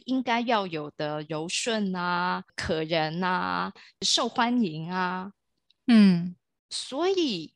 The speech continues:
Speaker 1: 可能在这样子的情况之下，我的这些女同学们，她们呢，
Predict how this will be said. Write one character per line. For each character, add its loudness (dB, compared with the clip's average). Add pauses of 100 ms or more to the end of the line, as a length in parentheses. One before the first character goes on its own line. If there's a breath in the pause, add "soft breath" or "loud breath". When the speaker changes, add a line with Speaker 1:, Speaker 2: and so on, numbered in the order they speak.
(140)
Speaker 1:
可 -2
能 2
在 -2
这 -8
样 2
子 -4
的 0
情 -4
况 0
之 -6
下， -2
我 -4
的 -4
这 -6
些 0
女 0
同 -8
学 -6
们， -8
她 -6
们 -4
呢， -6